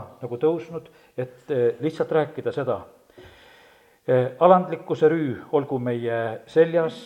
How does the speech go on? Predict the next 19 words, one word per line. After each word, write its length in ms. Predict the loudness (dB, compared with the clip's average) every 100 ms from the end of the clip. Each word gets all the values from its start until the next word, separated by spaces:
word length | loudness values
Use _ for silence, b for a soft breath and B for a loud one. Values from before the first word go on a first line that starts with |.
| -20 -20
see 180 | -8 -4
on 120 | -4
meile 280 | -6 -8 -8
praegu 360 | -6 -6 -8 -12
lihtsalt 680 | -12 -12 -16 -20 -20 _ -14
oluline. 520 | -12 -14 -18 -20 -20 _ _
Ja 120 | -4
et 100 | -4 0
me 80 |
jälgiksime 540 | 0 0 -4 -12 -10 -6
samamoodi 540 | -6 -6 -6 -8 -6 -4
seda, 300 | 0 0 -2
et, 80 | -6 B B -10
et 140 | -6
me 100 | -4
ei 40 | 0
laseks 420 | 0 0 -6 -2
vaenlasel, 540 | -2 0 -4 -4 -10 -14 B B B B _
äh, 300 | -4 -2 -8